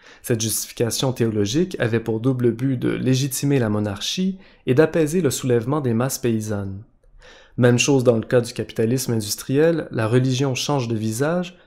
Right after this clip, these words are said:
mais conserve son rôle de bras droit du pouvoir économique et politique. La deuxième citation affichée est aussi intéressante pour nous aujourd'hui. Malthus écrit, toujours dans le même essai,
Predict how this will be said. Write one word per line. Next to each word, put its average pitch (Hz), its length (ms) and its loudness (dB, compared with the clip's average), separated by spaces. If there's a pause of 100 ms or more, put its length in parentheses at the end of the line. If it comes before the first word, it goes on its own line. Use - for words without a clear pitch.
(160)
mais 110 120 -2
conserve 151 400 0
son 110 180 -2
rôle 127 300 -2
de 110 80 0
bras 107 240 0
droit 123 440 -2
du 110 140 -8
pouvoir 123 380 0
économique 120 520 -2
et - 40 -4
politique. - 680 -8 (1040)
La 110 140 -2
deuxième 139 340 4
citation 135 460 0
affichée 208 520 -4
est 135 140 -4
aussi 147 240 -2
intéressante 151 580 0
pour 117 140 -2
nous 123 120 2
aujourd'hui. 98 580 -4 (640)
Malthus 117 440 0
écrit, 180 360 -2
toujours 117 340 2
dans 107 100 2
le 101 60 2
même 104 220 2
essai, 175 380 -4